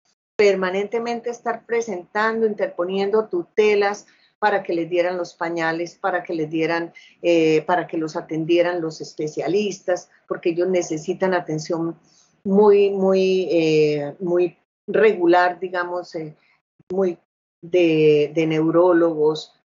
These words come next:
de fisiatras, de ortopedistas, de, mm, de, bueno, y las terapias que, que ellos ordenan, ¿no? Terapia respiratoria, porque muchos de los que tienen parálisis cerebral terminan,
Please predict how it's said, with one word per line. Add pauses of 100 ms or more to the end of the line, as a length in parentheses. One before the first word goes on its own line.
(120)
de
fisiatras, (100)
de
ortopedistas, (420)
de,
mm, (960)
de,
bueno,
y
las
terapias (360)
que,
que
ellos
ordenan,
¿no?
Terapia
respiratoria,
porque
muchos
de
los
que
tienen
parálisis
cerebral (500)
terminan,